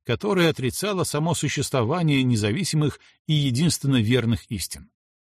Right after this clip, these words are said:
Теория Юма не только объявляла несостоятельным все, что было достигнуто в математике и естествознании ранее, но и поставила под сомнение ценность самого разума. Эта философия словно подготавливала будущую почву для будущей борьбы между романтиками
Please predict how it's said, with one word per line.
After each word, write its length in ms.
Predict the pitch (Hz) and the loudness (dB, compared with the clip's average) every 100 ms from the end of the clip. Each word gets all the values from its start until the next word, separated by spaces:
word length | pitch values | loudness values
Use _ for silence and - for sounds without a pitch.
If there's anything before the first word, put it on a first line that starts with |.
| _ _ _ _ - | _ _ _ _ -2
Теория 400 | 131 208 214 196 | 2 4 2 0
Юма 340 | 131 220 202 | 0 0 2
не 160 | 160 131 | 2 0
только 380 | 220 220 - 190 | 0 -2 0 0
объявляла 680 | 165 123 120 110 196 196 | 0 0 0 0 0 2
несостоятельным 880 | 175 151 160 - 143 170 165 143 135 | 2 2 0 0 0 0 0 0 0
все, 320 | - - 180 | 0 0 0
что 180 | - - | 0 0
было 240 | 120 143 127 | 2 2 2
достигнуто 580 | 120 - 151 147 135 | 0 -2 -2 -2 0
в 60 | 123 | 2
математике 680 | 120 - 120 165 143 113 143 | 2 2 0 0 -2 -2 -2
и 180 | - 143 | -2 -2
естествознании 800 | - 139 - 127 104 139 135 139 | 0 -2 0 0 2 2 2 0
ранее, 500 | 123 92 82 82 85 - - - - | 0 0 -2 -6 -10 -16 -20 -10 0
но 220 | 165 254 | 2 2
и 120 | - | 0
поставила 560 | 160 143 - 214 208 160 | -2 -2 -2 -2 0 0
под 180 | - 127 | -2 -4
сомнение 560 | - 120 170 214 180 | 0 0 0 2 2
ценность 640 | 147 - 208 190 180 - - | 0 -2 0 2 2 0 -2
самого 460 | 180 170 160 165 | 2 2 4 2
разума. 380 | 143 87 85 90 _ _ _ _ _ _ _ - | 0 -2 -8 -14 _ _ _ _ _ _ _ -2
Эта 280 | 185 196 - | -2 0 -2
философия 640 | 131 123 - 220 170 151 | 0 -2 -2 -2 -2 -2
словно 440 | - 196 185 165 113 | -2 -2 0 2 2
подготавливала 760 | 143 127 123 202 190 170 160 | 0 0 0 0 0 2 2
будущую 560 | 113 165 175 127 - 127 | 2 0 0 -2 -2 -2
почву 460 | - 180 - 143 | 0 0 0 -2
для 140 | 127 123 | 0 0
будущей 440 | 117 156 127 131 | 0 0 0 0
борьбы 400 | 117 107 98 160 | 0 0 0 0
между 340 | 143 143 110 113 | 0 2 2 2
романтиками 720 | 107 202 151 165 156 147 | 2 2 0 0 0 0